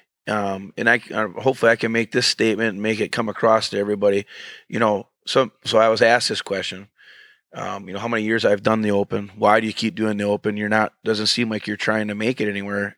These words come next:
And there's a lot of truth to that. To me, what I get out of this CrossFit Open and stuff is that I realize I'm not trying to go to the games, but for, to me, it's a test.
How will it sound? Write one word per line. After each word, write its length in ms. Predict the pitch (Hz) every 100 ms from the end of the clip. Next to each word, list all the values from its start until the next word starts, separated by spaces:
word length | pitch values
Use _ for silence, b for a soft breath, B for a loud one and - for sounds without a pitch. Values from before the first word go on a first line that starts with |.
| -
And 260 | 147 110 B B B B
there's 160 | - 120
a 40 |
lot 120 | 120
of 40 | 107
truth 220 | - 160
to 100 | -
that. 280 | 95 95 95 b b -
To 120 | 123
me, 480 | 127 185 180 156 135 _ _ -
what 160 | 113
I 140 | 123 147
get 200 | 131 123
out 220 | 113 117
of 160 | 107
this 200 | 98 95
CrossFit 540 | - 117 107 107 - 95 - _
Open 320 | 110 110 110
and 140 | 104 95
stuff 340 | - 98 92 _ b b b
is 160 | 107
that 120 | 110 117
I 60 |
realize 460 | 139 123 120 110 104
I'm 200 | 110 113
not 280 | 104 107 -
trying 420 | - 104 104 104
to 140 | 95 101
go 420 | 92 101 101 98
to 200 | - 104
the 200 | 101 95 - _
games, 500 | - 127 110 90 - - B B B
but 120 | - 107
for, 160 | 120 110
to 80 |
me, 260 | 110 143 139
it's 240 | 113 127 170
a 80 |
test. 560 | 160 - 156 107 - -